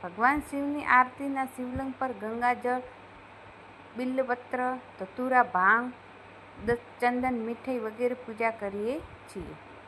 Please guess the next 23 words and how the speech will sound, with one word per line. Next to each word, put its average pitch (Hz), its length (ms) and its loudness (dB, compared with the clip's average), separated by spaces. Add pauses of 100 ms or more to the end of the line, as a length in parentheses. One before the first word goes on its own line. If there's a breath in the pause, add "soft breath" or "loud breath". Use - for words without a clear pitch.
(420)
ન 202 60 -2
હોય 196 260 0
તો 196 140 -8
ફક્ત 202 540 -4 (440)
એક 254 220 0
લોટો 269 280 0
પાણી 262 480 4
અને 254 380 -6
બિલ્વપત્ર 226 640 -6
ચડાવવાથી 185 680 -2
શિવજી 208 600 -10
પ્રસન્ન 214 400 -8 (500)
થાય 165 200 0
છે. - 200 -18 (640)
ઓમ 240 200 -2
નમઃ 269 300 -4 (180)
શિવાય 254 420 -4 (480)
એવો 202 200 -6
એકસો 214 300 -6
આઠ 226 240 6
વાર 220 180 4 (120)
જાપ 196 140 -2 (240)
કરવો. 160 320 -4